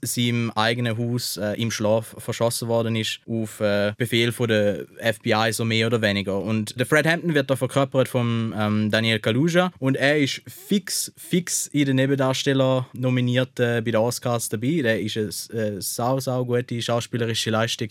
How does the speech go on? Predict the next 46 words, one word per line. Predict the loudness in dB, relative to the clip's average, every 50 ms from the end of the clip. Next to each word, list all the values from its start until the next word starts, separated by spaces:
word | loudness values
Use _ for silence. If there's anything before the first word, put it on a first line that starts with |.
| -10 _ -2
Er | -2 -2 0
verkörpert | 0 -4 0 2 2 2 2 0 -2 -2 -2 -2 -4
den | -4
Fred | 0 0 2 2
Hampton | 2 2 0 -2 -4 -4 -4 -2
wirklich | -2 -4 -2 -2 -4 -4 -6 -12 -12
sehr, | -6 0 2 4 4 4
sehr, | 4 4 4 4 4 2
sehr | 0 0 4 4 4 4
gut. | 6 4 4 4 2 0 -4 -16 -14 _ -2
Und | 2 2 4 4 4 2 0 0
der | -2 0
Film, | 4 4 6 6 4 4 2 0 _ _ -6
er | 0 2 2 2
hat | 2 0 0
einen | 0 0 2
sehr | 2 2 4
guten | 4 2 2 0 -2
Spannungsgrad. | -2 0 0 0 0 0 -2 0 0 2 2 4 4 2
Er | 2 0 0 -2 -6 -10 -18 -20 -20 _ -10
führt | -2 0 0 0 0
dich | 0 0
auch | 2
wieder | 2 2 2
nicht | 2 2 2
an | 2 2
der | 0 0 2
Hand, | 2 2 2 0 0 2
was | 0 0 0 -2 -6 -2
gute | 0 0 0 0 0 -2
und | 0 0
was | 0 0 0
schlechte | 0 0 -2 -2 -6 -6
Charaktere | -2 -2 -2 -2 -2 0 2 4 4 4 2 0
sind. | 0 0 0 0 -2 -4 _ -20 -20 -20 -14 -6
Also | -4 -4 -2
es | -2
sind | -2 -2 0 0
alle, | 2 2 2 2 2 0 -2 _ _ _ _ _ _ _
äh, | -8 -8 -8 -6 -4 -2 0
relativ | 0 0 0 0 -4 -6 -6 -4
zwiespältig | -2 -2 0 0 0 2 2 2 2 2 0 -4 -4
die | -4
Figu-, | -6 -2 0 2 4 2 2 0
Figuren | -2 -2 0 2 2 2 4 2 2 0
gespielt. | 0 0 2 2 2 2 2 -2 -8